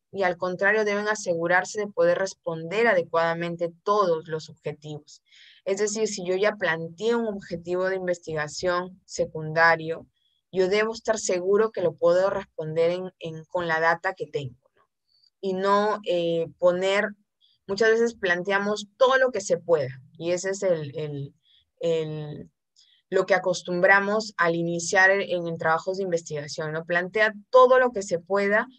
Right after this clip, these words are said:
no importa, luego vemos con la data si lo podemos, eh, responder o no. Y no debería ser así. Si bien es cierto, no todo, no todo proyecto de investigación finalmente evalúa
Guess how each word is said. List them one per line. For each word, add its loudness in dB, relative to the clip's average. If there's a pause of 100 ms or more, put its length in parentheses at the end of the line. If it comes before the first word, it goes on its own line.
(240)
no -4
importa, 0
luego 2
vemos -2
con -6
la 0
data 2
si -8
lo 2
podemos, -4 (100)
eh, -6 (340)
responder 0
o 0
no. -10 (460)
Y -4
no 2
debería 4
ser 0
así. -6 (800)
Si -10
bien 0
es 0
cierto, 4
no 0
todo, 6
no -4
todo 0
proyecto 0
de -2
investigación -4
finalmente -4
evalúa -2